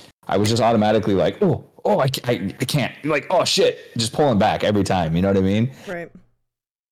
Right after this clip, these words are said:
Speaker 1: But, uh, yeah, it, I
Speaker 2: Is
Speaker 1: think
Speaker 2: that
Speaker 1: between the chest, my throat, and probably, like, down in here as it got to my el-, my armpit
Speaker 2: Oh,
Speaker 1: was, like,
Speaker 2: stops. So,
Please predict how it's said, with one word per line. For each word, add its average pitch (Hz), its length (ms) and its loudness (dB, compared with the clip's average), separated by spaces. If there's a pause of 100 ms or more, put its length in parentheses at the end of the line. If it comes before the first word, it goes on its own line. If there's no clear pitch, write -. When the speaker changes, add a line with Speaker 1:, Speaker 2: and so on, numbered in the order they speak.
(320)
Speaker 1:
But, 98 380 0
uh, 78 400 2 (160)
yeah, 87 160 2
it, - 460 -2
I 92 100 0
Speaker 2:
Is 87 100 -8
Speaker 1:
think 127 260 0
Speaker 2:
that - 40 -12
Speaker 1:
between 104 400 0
the 80 80 -2
chest, - 800 -2 (840)
my 85 180 -4 (520)
throat, 117 600 2 (600)
and 90 160 -2
probably, 95 520 0
like, 80 360 -2
down 90 280 0
in 80 140 0
here 87 360 -2
as 80 140 2
it - 80 -6
got 90 200 0
to - 80 -4
my 80 160 -2
el-, 80 320 -2
my 78 320 -2
armpit 80 500 -4
Speaker 2:
Oh, - 60 -20 (100)
Speaker 1:
was, 78 220 -4
like, 71 180 -4
Speaker 2:
stops. - 240 -16 (220)
So, 226 420 -8